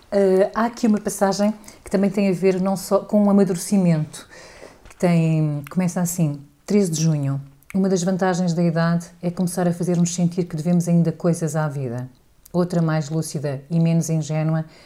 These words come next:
é perceber que afinal não há tempo para as fazer, que podemos muito bem ser anacrónicos e não nos sentirmos culpados por isso."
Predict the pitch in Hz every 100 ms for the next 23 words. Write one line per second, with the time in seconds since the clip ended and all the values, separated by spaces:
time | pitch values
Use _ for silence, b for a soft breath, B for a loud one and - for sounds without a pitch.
0 | B 170 170 - 175 170 170 170 165 160
1 | 160 160 165 156 - 160 156 - 151 147
2 | - 147 139 123 - B B B - 175
3 | 180 170 175 190 180 165 175 170 170 160
4 | 151 143 147 143 151 - - b b -
5 | 170 165 160 175 170 147 139 - 156 151
6 | 127 - - 135 117 110 -